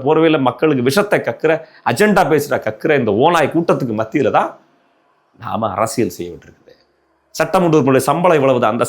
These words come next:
சம்பளத்துக்குழுக்கு மேல சொத்து சேர்க்கிறாரு அப்படின்னு கம்யூனிஸ்ட்காரன் எவனும் பேசல. உண்டியல் குலுக்குவாங்க வந்து நேர்மை புடுங்கிகள்னு. ஏங்க, கூடவே சட்டமன்றத்துல பெஞ்சை தட்டிட்டு இருக்கிறாருங்க.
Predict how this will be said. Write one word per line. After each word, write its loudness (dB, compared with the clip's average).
சம்பளத்துக்குழுக்கு 0
மேல 4
சொத்து 2
சேர்க்கிறாரு 0
அப்படின்னு -2
கம்யூனிஸ்ட்காரன் 0
எவனும் 2
பேசல. -2
உண்டியல் 6
குலுக்குவாங்க 2
வந்து 2
நேர்மை 2
புடுங்கிகள்னு. -2
ஏங்க, 4
கூடவே 6
சட்டமன்றத்துல 0
பெஞ்சை 4
தட்டிட்டு 0
இருக்கிறாருங்க. 0